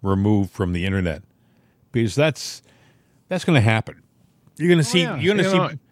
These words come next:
Speaker 1: programs like ours where we're free to discuss whatever we wanted to discuss. You know, that freedom may disappear if the wrong people get their way.
Speaker 2: Well, you know, we've been banned a few times from YouTube,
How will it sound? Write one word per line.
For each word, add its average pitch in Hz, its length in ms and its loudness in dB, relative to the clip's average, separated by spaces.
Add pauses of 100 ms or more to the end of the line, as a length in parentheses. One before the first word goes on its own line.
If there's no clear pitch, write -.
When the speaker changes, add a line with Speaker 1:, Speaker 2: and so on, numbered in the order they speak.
Speaker 1:
programs 165 480 0
like 131 220 2
ours 135 320 0
where 113 100 2
we're 120 220 2
free 143 240 0
to 123 100 4
discuss 117 580 0 (920)
whatever 147 360 4
we 139 140 4
wanted 131 300 0
to 123 80 4
discuss. 190 720 -2
You 170 80 0
know, 147 80 2
that 175 180 -2
freedom 185 320 -2
may 170 160 2
disappear 156 880 0
if 120 340 0
the 113 160 -4
wrong 139 360 -2
people 143 460 0
get 107 220 0
their 101 180 2
way. 113 360 0 (1800)
Speaker 2:
Well, 190 240 -6
you 170 140 -4
know, 170 140 -2
we've 165 240 -2
been 120 200 -2
banned 143 360 -2
a 107 40 -4
few 151 200 -6
times 135 420 -2
from 104 160 -6
YouTube, 117 600 -2